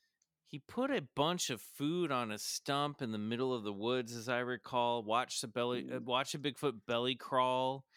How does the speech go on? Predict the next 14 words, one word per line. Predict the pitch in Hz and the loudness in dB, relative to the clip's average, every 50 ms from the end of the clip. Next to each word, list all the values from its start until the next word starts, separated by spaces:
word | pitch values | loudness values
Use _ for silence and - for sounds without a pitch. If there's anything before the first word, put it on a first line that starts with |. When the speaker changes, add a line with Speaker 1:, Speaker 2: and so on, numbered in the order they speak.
| - - - - _ _ _ | -20 -20 -20 -20 _ _ _
Speaker 1:
his | 139 139 127 113 - | 0 2 2 0 -2
way | 120 117 123 123 123 123 127 131 131 113 - - - | 0 2 2 2 4 4 2 0 0 -2 -4 -4 -4
to | - 131 127 131 | -2 -2 0 0
it | 139 190 | -2 -2
to | - 139 | -4 -8
grab | 120 107 - 123 123 120 123 127 120 127 | -6 -4 0 2 4 4 4 4 4 2
it, | 127 127 139 | 2 2 0
Speaker 2:
Yeah. | 127 | -2
Speaker 1:
and | 123 127 | -2 -2
then | 123 120 117 | -2 -2 -2
saw | - - 143 131 127 | 0 2 2 2 2
another | 123 120 113 117 123 120 131 127 | 2 0 0 0 2 2 0 0
giant, | 117 117 107 - - 117 117 113 117 120 120 123 117 - | -2 -4 -6 -6 -2 0 0 2 2 2 2 0 0 -2
like, | 110 117 110 110 110 104 - - | 0 2 2 2 0 -2 -4 -10